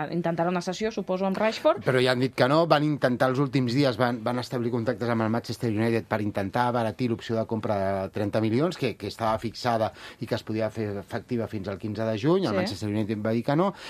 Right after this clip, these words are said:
Speaker 2: i amb Rashford el que li han dit és: "Espera't, ara la cosa està complicada, fes la teva, si vols, però si el teu desig continua sent jugar al Barça, com,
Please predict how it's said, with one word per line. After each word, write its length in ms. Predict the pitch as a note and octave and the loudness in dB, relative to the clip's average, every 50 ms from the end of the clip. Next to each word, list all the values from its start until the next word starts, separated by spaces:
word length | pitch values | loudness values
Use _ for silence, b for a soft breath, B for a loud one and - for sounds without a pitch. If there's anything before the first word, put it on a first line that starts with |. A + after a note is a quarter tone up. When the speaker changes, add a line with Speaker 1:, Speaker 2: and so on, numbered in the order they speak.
| B B B | B B B
Speaker 2:
i 80 | D3 | 4
amb 140 | C#3+ C#3 C3+ | 4 6 6
Rashford 400 | D3 D#3 D3+ - - F#3 F#3 F3 | 4 2 2 2 2 2 4 4
el 100 | C#3 A2 | 4 2
que 80 | G#2+ A#2+ | 2 2
li 100 | A#2 C3 | 2 2
han 120 | C3 C3 | 2 2
dit 160 | C#3 D3 B2 | 0 0 0
és: 120 | D3 D3+ C#3+ | -2 0 0
"Espera't, 500 | C#3+ A2 - - D#3 E3+ E3 F3+ A3 A#3 - - - - - - B B B B B B | -2 -2 0 2 2 4 4 2 0 -2 -4 -14 -20 -20 -20 -18 B B B B B B
ara 140 | - B2 C3+ | -2 0 2
la 100 | C3 A#2+ A2 | 2 2 2
cosa 140 | B2+ B2+ | 0 0
està 160 | B2 - C3+ B2 | -2 -2 -2 -2
complicada, 640 | B2 C3 A2+ B2+ A#2+ A2+ D3+ D3 D3+ D#3+ F#3 A3+ A#3+ - - B B B B B B B B B - - - | -2 -2 -2 -2 -2 2 2 2 2 2 0 -2 -4 -8 -20 B B B B B B B B B -20 -16 -14
fes 240 | C#3 - B2 A2+ G2 | -10 -6 -6 -4 -4
la 120 | A2+ G#2+ G2+ | -4 -4 -2
teva, 300 | - C3 C#3 D#3+ F#3+ G3+ | 0 2 2 2 0 0
si 140 | - - B2+ | -2 -2 0
vols, 320 | A#2+ C3 D#3 F3+ G#3 F#3+ - | 2 2 2 2 0 -4 -8
però 240 | - - C3 B2 A2+ | -6 -4 -2 -2 -2
si 220 | - - - A2+ | -2 -2 -2 -2
el 460 | A2 G#2 A2 A2 A2 G#2+ G#2+ G#2+ G#2 - | 0 0 -2 -2 -2 -2 -4 -4 -6 -2
teu 140 | - C3 B2+ | 0 0 2
desig 280 | B2+ C3 A#2 D3+ D3 - | 2 2 0 -2 -2 -2
continua 380 | - A#2 G2+ G#2+ G#2 A2 A2+ | -4 -4 -4 -2 -2 -2 -4
sent 220 | A2+ - C3 B2 A#2+ | -4 -4 -4 -4 -2
jugar 180 | A#2 A2+ A2+ | 0 0 0
al 60 | A#2 A#2 | 2 2
Barça, 260 | C#3+ D#3+ C#3+ - B2+ | 2 2 0 -2 -6
com, 240 | - - A2+ F#2+ G2+ | -4 -4 -4 -4 -6